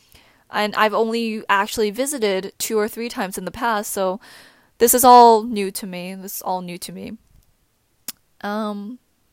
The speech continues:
yeah. S-, hmm. <laughs>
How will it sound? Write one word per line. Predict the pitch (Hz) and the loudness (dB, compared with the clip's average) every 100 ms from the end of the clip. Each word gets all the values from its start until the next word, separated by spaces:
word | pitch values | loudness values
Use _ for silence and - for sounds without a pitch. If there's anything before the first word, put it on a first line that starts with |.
| - | -14
yeah. | 311 523 208 220 _ _ _ _ _ _ _ _ _ _ _ _ _ _ | -4 0 0 -2 _ _ _ _ _ _ _ _ _ _ _ _ _ _
S-, | - - - - - | -12 -8 -6 -8 -10
hmm. | 254 254 254 247 240 226 214 202 196 190 190 | -10 -8 -8 -8 -8 -8 -10 -10 -12 -12 -14
<laughs> | 214 | -16